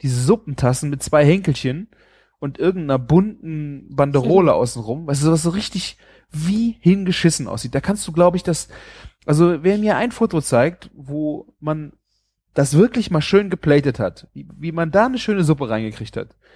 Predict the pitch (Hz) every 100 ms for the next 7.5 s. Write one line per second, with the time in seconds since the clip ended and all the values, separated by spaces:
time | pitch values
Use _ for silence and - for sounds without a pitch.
0 | - _ _ _ 131 127 127 135 - _
1 | _ _ _ _ 123 120 - _ _ -
2 | - _ _ - 139 139 - 123 113 -
3 | 107 107 117 127 131 143 226 202 139 127
4 | - 127 123 139 143 120 202 226 147 117
5 | 117 120 117 123 - 127 151 190 - _
6 | - - _ _ _ _ _ _ 139 135
7 | 135 147 170 165 147